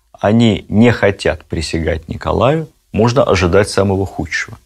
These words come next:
Этот молодой декабрист, офицер, отказывается при всём при этом называть имена своих сообщников, отказывается вообще давать какую-либо конкретную информацию, какие полки, какие офицеры, потому что, говорит, это бесчестно.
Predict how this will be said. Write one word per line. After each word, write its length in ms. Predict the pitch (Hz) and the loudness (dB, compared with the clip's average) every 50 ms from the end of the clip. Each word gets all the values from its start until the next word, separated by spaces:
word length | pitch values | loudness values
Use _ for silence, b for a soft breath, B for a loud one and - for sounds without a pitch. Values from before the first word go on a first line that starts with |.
| _ _ - | _ _ -6
Этот 240 | 95 98 110 104 - | -2 0 0 2 4
молодой 380 | 110 107 110 110 110 104 98 | 4 4 4 4 4 2 2
декабрист, 580 | 95 92 90 - 95 87 90 117 156 147 - - | 0 -2 -2 0 0 2 2 0 -2 -2 -4 -8
офицер, 460 | 98 - - 82 - - 101 - - - | -8 -6 -6 -6 -2 0 2 2 2 2
отказывается 720 | - 139 135 - - 120 98 87 85 85 82 78 - 73 | 0 -2 -2 2 2 4 4 4 2 0 -2 -4 -6 -6
при 140 | - 78 76 | -6 -6 -6
всём 240 | 78 - 85 85 82 | -4 -4 -4 -4 -2
при 160 | - 82 82 | -2 -4 -4
этом 220 | 80 - - - | -4 -6 -8 -6
называть 440 | 90 92 85 95 92 90 85 - - | -4 -2 2 4 4 4 2 0 -2
имена 260 | 85 85 85 87 85 | -4 -2 0 -2 -2
своих 280 | 82 - - - - - | -2 -2 -4 -4 -4 -4
сообщников, 720 | - - 82 85 80 80 - - - 113 117 - - - _ B B B B B B B B B | -2 -2 0 0 0 -2 -4 -4 -4 -6 -6 -8 -12 -14 _ B B B B B B B B B
отказывается 960 | B 92 92 - - 123 113 95 95 87 87 85 80 - - - 80 78 69 - b b b b b b b b b | B -4 -2 0 2 2 2 2 2 0 0 -2 -2 -4 -4 -4 -2 -4 -4 -6 b b b b b b b b b
вообще 240 | - 92 - - 123 | -6 -4 0 0 2
давать 260 | 98 107 104 101 - | 4 4 2 2 2
какую-либо 540 | - 123 113 - - 113 101 90 85 80 - | 0 -2 -2 0 2 2 2 2 0 -2 -4
конкретную 580 | - - 92 87 87 - 95 82 - - 82 80 | -2 -2 -2 -2 0 0 -2 -2 -2 -4 -8 -6
информацию, 520 | - - - 95 101 131 139 - - 92 | -4 -4 -4 -2 0 -2 -2 -2 -6 -6
какие 320 | - 90 87 - - 87 80 | -4 -4 -4 -2 -2 -4 -4
полки, 420 | - - - 82 85 80 - - | -2 -2 -2 -2 -2 -4 -8 -6
какие 340 | - - 98 - - 87 82 | -4 -4 -2 -2 -2 -2 -2
офицеры, 460 | 73 - 80 87 - - 147 156 139 | -2 -4 -6 -4 -2 0 0 0 0
потому 300 | 143 - 98 95 113 131 | 0 0 2 4 4 2
что, 160 | 123 - 123 | 2 0 0
говорит, 340 | 110 101 98 101 101 98 92 | 2 4 4 4 2 2 0
это 160 | 87 - 87 | -2 -2 -2
бесчестно. 680 | 80 80 90 85 - - - - 170 - - 175 160 | -2 0 0 -2 -2 0 2 2 2 2 0 -4 -4